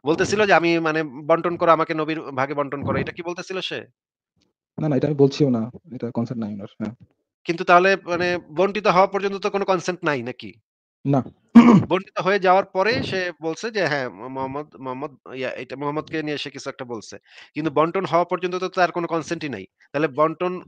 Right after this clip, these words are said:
Speaker 1: আহ, মানে এইখানে কনসেন্ট থাকি বা কিভাবে? আশ্চর্য কথা। আমি তো এই জিনিসটা বুঝলাম না। সাফিয়ার এই বিষয়ে কনসেন্ট থাকে, থাকা কিভাবে সম্ভব? এটা একটু আমাকে বুঝান, আহ, যে
Speaker 2: হ্যাঁ,
Speaker 1: বন্টন
Speaker 2: হ্যাঁ, এটা
Speaker 1: মানে
Speaker 2: আ-, আমারও, আমি আসলে স-, মানে এই বিষয়ে সাপোর্ট করি না।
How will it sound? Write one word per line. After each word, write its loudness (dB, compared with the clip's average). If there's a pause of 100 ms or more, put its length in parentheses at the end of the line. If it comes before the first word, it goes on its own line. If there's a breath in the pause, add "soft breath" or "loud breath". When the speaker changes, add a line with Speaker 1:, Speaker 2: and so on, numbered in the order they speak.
(120)
Speaker 1:
আহ, -20 (280)
মানে -4 (160)
এইখানে 0
কনসেন্ট -2
থাকি -2
বা 2
কিভাবে? -2
আশ্চর্য -10
কথা। -8
আমি -10
তো -8 (360 soft breath)
এই -12
জিনিসটা -4
বুঝলাম 2
না। -2
সাফিয়ার -2
এই 0
বিষয়ে -4
কনসেন্ট -6
থাকে, -4
থাকা 0
কিভাবে -8
সম্ভব? -8 (600 soft breath)
এটা -2
একটু 0
আমাকে 0
বুঝান, -6
আহ, -12
যে -12
Speaker 2:
হ্যাঁ, -6
Speaker 1:
বন্টন 4
Speaker 2:
হ্যাঁ, 4
এটা 4
Speaker 1:
মানে 2
Speaker 2:
আ-, -2
আমারও, 4 (240)
আমি 4
আসলে 4
স-, -12
মানে -2
এই -4
বিষয়ে -4
সাপোর্ট 0
করি 2
না। -2